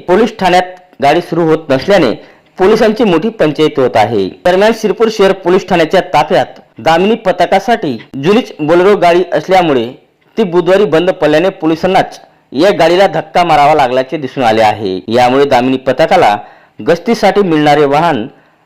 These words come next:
असेच रस्त्यात कधीतरी बंद पडले तर गुन्हेगारांना किंवा टवाळखोरांना कसे पकडणार, असा मोठा प्रश्न खुद पोलिसांसमोरच उभा राहिला आहे. शहर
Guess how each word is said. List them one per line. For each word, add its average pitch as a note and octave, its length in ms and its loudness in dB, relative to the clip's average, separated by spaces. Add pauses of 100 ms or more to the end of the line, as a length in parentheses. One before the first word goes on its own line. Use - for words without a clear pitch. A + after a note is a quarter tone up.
असेच G3+ 340 0
रस्त्यात D#3 360 -2 (120)
कधीतरी E3 340 0
बंद D3+ 260 0
पडले C#3 440 0 (440)
तर F3 100 2
गुन्हेगारांना F#3+ 680 0
किंवा F3+ 260 -2 (140)
टवाळखोरांना D#3+ 720 0 (360)
कसे F#3 220 0
पकडणार, E3+ 560 0 (120)
असा G3 260 2
मोठा F3+ 280 -2
प्रश्न D3 440 -2 (420)
खुद A#3+ 200 0 (200)
पोलिसांसमोरच F#3+ 720 0
उभा C3+ 180 2
राहिला B2 200 2
आहे. A2 400 0 (180)
शहर D3+ 280 2